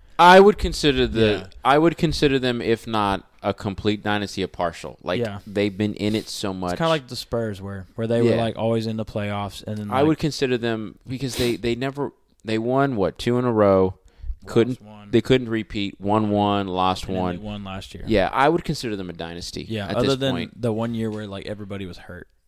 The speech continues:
Speaker 1: Yeah, which makes sense. But even then, they got an awesome
Speaker 2: Yeah.
Speaker 1: pick, and
Speaker 2: Yeah.
Speaker 1: they got, like, what, three Splash Bros now?
Speaker 2: Yeah, yeah, Jordan Poole. I think he's, he was starting for Clay 'cause Clay's shooting slump
Speaker 1: Yeah.
Speaker 2: has been so bad. But, um,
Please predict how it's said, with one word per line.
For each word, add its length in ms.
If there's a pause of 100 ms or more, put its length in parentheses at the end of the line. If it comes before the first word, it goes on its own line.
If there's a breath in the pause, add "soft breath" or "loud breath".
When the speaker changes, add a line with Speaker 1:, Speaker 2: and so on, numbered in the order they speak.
(100)
Speaker 1:
Yeah, 300 (160)
which 380 (200)
makes 300
sense. 260
But 100
even 340
then, 260 (120)
they 140
got 180
an 180
awesome 360
Speaker 2:
Yeah. 100
Speaker 1:
pick, 500
and 180
Speaker 2:
Yeah. 60
Speaker 1:
they 120
got, 180
like, 160
what, 140
three 340
Splash 340
Bros 300
now? 240 (800 soft breath)
Speaker 2:
Yeah, 360 (260)
yeah, 280
Jordan 340
Poole. 360
I 60
think 160
he's, 640 (100)
he 140
was 140
starting 480 (260)
for 160
Clay 380 (100)
'cause 220
Clay's 480
shooting 340
slump 200
Speaker 1:
Yeah. 40
Speaker 2:
has 80
been 160
so 160
bad. 340 (460 loud breath)
But, 180
um, 340